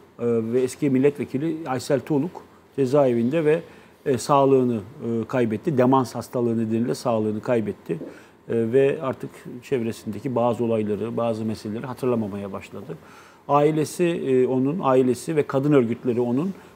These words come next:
e, e, hakkında da bir rapor var, üniversite raporu var. Tek başına cezaevinde hayatını sürdüremeyeceğine dair. Bu rapor gereğince tedavisinin yapılana kadar, e, kendisinin sal-, e, işte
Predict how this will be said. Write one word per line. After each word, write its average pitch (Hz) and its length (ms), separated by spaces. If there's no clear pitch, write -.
e, 131 80
e, 113 800
hakkında 143 400
da 143 120
bir 131 120
rapor 131 320
var, 110 100
üniversite 127 420
raporu 123 320
var. 117 80
Tek 135 240
başına 131 200
cezaevinde 120 420
hayatını 123 300
sürdüremeyeceğine 110 840
dair. 110 240
Bu 175 80
rapor 156 280
gereğince 135 540
tedavisinin 135 840
yapılana 135 480
kadar, 127 280
e, 117 260
kendisinin 127 460
sal-, 127 380
e, 117 40
işte - 180